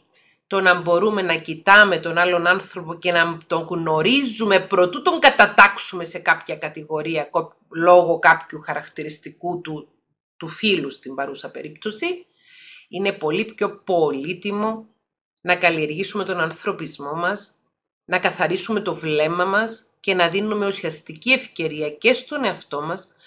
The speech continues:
και στους άλλους ανθρώπους να γνωριστούμε και να κρίνουμε τους άλλους ανθρώπους με βάση το ποιόν τους και όχι το φύλο τους. Αυτά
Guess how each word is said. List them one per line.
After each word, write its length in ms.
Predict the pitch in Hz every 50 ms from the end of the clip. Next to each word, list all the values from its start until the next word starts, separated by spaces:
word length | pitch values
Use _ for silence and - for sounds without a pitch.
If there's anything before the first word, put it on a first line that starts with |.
| - - _ _ _ _
και 140 | - 240 254
στους 260 | - - 302 - 220
άλλους 300 | 196 170 160 151 - -
ανθρώπους 600 | 139 135 - - - 156 151 151 - - - -
να 180 | 160 156 156
γνωριστούμε 1300 | 151 151 147 147 147 147 143 143 143 143 139 - - - - - _ - 180 185 190 165 135 123 104 - - _ _ _ _ _ _ _ _ _ _ _ _ _ _ _ _
και 160 | - 160 160
να 180 | 156 151 143 139
κρίνουμε 680 | - _ - - 156 165 185 208 214 208 185 170 160
τους 220 | 156 156 - - 160
άλλους 300 | 165 175 180 175 170 160
ανθρώπους 440 | 143 - - 156 160 160 185 170
με 160 | - 160 143 135
βάση 800 | 127 - 151 160 180 180 - - - - 202 214 214 214 - _ _ _ _ _ _ _ _ _ _ _ _ _ _ _ _ _ _ _ _ _ _ _ _ _ _ _
το 200 | 196 180 165 165
ποιόν 1000 | - _ - 160 156 156 151 156 170 185 202 208 208 196 175 147 135 135 135 -
τους 420 | - - _ - - - - _ _ _ _ _ _ _ _ _ _ _ _ _ _ _
και 180 | - - 151 143
όχι 300 | 156 165 160 - - -
το 100 | - -
φύλο 340 | - - 123 120 117 - _
τους. 340 | - _ - - - _ _ _ _ _ _ _ _ _ _ _ _ _ _ _ - - -
Αυτά 640 | - 160 156 - _ 202 190 185 156 - - _